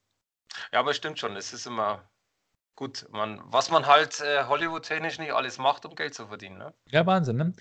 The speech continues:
Speaker 1: Oder
Speaker 2: Und der
Speaker 1: Zuschauer.
Speaker 2: John Krasinski, der diesen Jack Ryan spielt,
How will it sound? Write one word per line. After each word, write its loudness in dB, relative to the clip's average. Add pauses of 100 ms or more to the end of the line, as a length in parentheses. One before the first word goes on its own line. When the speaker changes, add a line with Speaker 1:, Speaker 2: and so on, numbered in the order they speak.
Speaker 1:
Oder -2
Speaker 2:
Und 4
der 8
Speaker 1:
Zuschauer. 6
Speaker 2:
John 4
Krasinski, 4
der 10
diesen 4
Jack 8
Ryan 8
spielt, 6